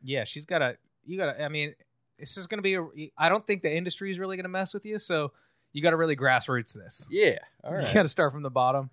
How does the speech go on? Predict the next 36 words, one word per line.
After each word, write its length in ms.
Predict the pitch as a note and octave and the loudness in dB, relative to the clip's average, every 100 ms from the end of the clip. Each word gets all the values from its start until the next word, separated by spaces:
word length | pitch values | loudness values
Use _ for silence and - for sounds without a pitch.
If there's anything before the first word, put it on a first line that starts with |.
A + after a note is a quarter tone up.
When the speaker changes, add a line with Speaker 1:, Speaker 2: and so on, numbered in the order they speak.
| _ _ _ - | _ _ _ 6
Speaker 1:
open 280 | E3 D#3 D#3+ | 6 8 4
up 160 | D#3+ | 2
for 140 | - D3 | 0 -4
some 200 | - B2 | -4 -2
bigger 320 | C3 C3 C#3 | 0 2 4
acts, 600 | D3 D3+ D#3 - - - _ - | 6 6 4 -2 -14 -14 _ -10
Speaker 2:
Yeah. 240 | - F#2+ C#3+ | -8 -6 -6
Speaker 1:
you 100 | D3+ | -2
know, 160 | D3 | -2
go 140 | D3 D3+ | 0 0
on 100 | D3+ | 0
the 80 | C#3 | 0
road. 500 | C3+ C#3 C#3 C#3+ B2+ _ _ _ _ _ _ | 0 2 0 -2 -8 _ _ _ _ _ _
Speaker 2:
'Cause 100 | D#3 | 2
I 40 | G#3+ | 4
was 80 | F#3+ | 6
trying 140 | C4 | 4
to 40 | G3+ | 4
think 160 | B3 | 2
about 200 | G3 B2+ | 6 6
it 60 | A2+ | 6
where 140 | C3+ | 2
it's 140 | B2 B2+ | 2 0
like, 160 | G#2+ - _ | 0 -2 _
Miley 360 | G#2+ C#3 D3 B2 | 4 4 4 0
Cyrus 460 | B2 D3 A#3+ G3+ | 2 4 4 4
doesn't 260 | C3+ A2+ G2 | 0 -2 -6
give 160 | F#2+ F#2+ | -10 -10
a 40 | |
shit. 280 | - B2+ - | -6 -4 -2
She 140 | D#3 | 2
has 180 | F3+ G#2+ | 2 2
naked 420 | G#2 C3 - G2 | 4 4 4 -4
photos 440 | - G#2+ G#2+ G2+ G2 | 0 2 4 2 2
of 120 | F#2 | -2
herself, 520 | F#2 - F#2+ F2 | -2 -4 -4 -4